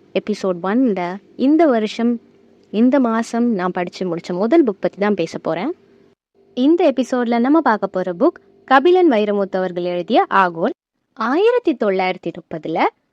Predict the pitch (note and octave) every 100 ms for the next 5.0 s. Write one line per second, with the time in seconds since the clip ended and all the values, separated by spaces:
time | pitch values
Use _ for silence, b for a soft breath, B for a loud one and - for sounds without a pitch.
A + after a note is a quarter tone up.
0 | _ _ _ A#3+ - B3 - A#3 D4 F#4
1 | C#4 F#3+ D3+ E3 G#3 C#4 E4 F4+ D4 A3
2 | G3 F3+ F#3+ F#3 F3 F3+ F3 E3+ A#3+ -
3 | _ _ D4+ D4 E4+ F4 D4+ A#3 C#4+ C#4
4 | G3+ G#3 G3+ F3+ F#3 F3+ E3 D#3 -